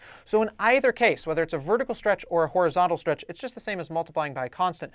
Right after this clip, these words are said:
So that's why they're so similar. The, we, in actually pretty much, I think, all of the fundamental functions that we're used to using by this point,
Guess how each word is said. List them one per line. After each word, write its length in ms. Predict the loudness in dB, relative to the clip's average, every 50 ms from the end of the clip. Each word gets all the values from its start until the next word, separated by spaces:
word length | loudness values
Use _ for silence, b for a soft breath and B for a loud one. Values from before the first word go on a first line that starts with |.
| B B B B
So 140 | -12 2
that's 260 | 4 4 4 4 2 -2
why 140 | -4 -2
they're 100 | -2 -4
so 500 | -6 -6 -8 0 4 6 6 6 6 2 -2
similar. 480 | -8 -8 -6 -6 -6 -4 -6 -10 -12 -16 _ _ _ _ _ _ b b b b b b
The, 220 | 0 0 0 0 -2 _ _
we, 240 | -2 0 0 0 0
in 200 | -2 -4 -6 -4 -4
actually 380 | -4 -4 -4 -2 -2 -4 -4 -4
pretty 240 | -4 -4 -2 0
much, 260 | 0 0 -2 -2 -10 -16 _ _ _ _ _ _ _ _
I 120 | -4 -4
think, 400 | -4 -8 _ _ -4 -4 -4 -6 -10 -4
all 320 | _ 6 8 8 8 6 4
of 80 | 2
the 80 | -2 -6
fundamental 540 | -4 -2 -2 -2 0 -2 -4 -4 -4 -6 -6
functions 420 | -4 -4 -4 -4 -6 -12 -12 -10
that 100 | -10 -10
we're 140 | -8 -10 -8
used 300 | -6 -6 -6 -6 -8 -10
to 80 | -10 -6
using 340 | -6 -6 -6 -6 -8 -8
by 120 | -8 -6 -6
this 200 | -6 -8 -10 -8
point, 300 | -4 -2 -2 -2 -4